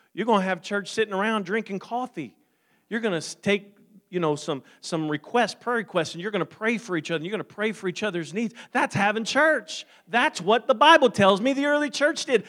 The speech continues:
So that's how we're gonna grow, folks. We're not gonna necessarily grow numerically, but we are gonna grow spiritually. We're gonna become who God wants us to be. We're gonna be intentional about it. We're not gonna wait and say,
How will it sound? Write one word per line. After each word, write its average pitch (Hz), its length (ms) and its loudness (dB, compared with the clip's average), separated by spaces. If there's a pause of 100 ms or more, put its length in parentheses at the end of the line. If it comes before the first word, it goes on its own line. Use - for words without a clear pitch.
So - 180 -4
that's 277 240 0
how 247 160 0
we're 269 180 -2
gonna 226 220 2
grow, 269 340 -2
folks. 214 600 -2 (420)
We're 277 180 6
not 269 200 4
gonna 220 200 2
necessarily 214 720 2
grow 214 280 4
numerically, 214 840 0 (160)
but 160 160 0
we 160 160 6
are 208 140 4
gonna 208 180 -4
grow 202 160 0
spiritually. 196 640 -6
We're 190 140 6
gonna 185 160 0
become 143 300 -8
who 170 140 -2
God 175 220 0
wants 180 260 -4
us 180 120 -8
to 190 100 -2
be. 208 320 -6 (300)
We're 285 180 6
gonna 254 160 6
be 226 160 2
intentional 240 640 4
about 165 240 2
it. - 80 -6 (100)
We're 320 200 4
not 269 180 4
gonna 220 200 2
wait 254 800 2 (600)
and 185 140 -4
say, 180 240 -2